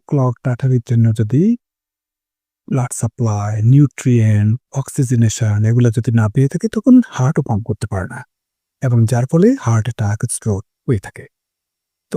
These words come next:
আজকে কিছু ফুডসের কথা বলবো, সাতটি ফুডসের কথা,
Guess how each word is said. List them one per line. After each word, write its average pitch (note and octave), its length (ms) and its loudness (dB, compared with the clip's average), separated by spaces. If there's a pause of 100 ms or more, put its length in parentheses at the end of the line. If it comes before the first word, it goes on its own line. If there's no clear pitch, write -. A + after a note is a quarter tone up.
আজকে F#3+ 400 0 (1040)
কিছু F3 260 0 (420)
ফুডসের - 560 0
কথা B2 200 -4
বলবো, G2+ 260 -8 (100)
সাতটি - 520 -6
ফুডসের A2+ 440 -6
কথা, F#2 240 -6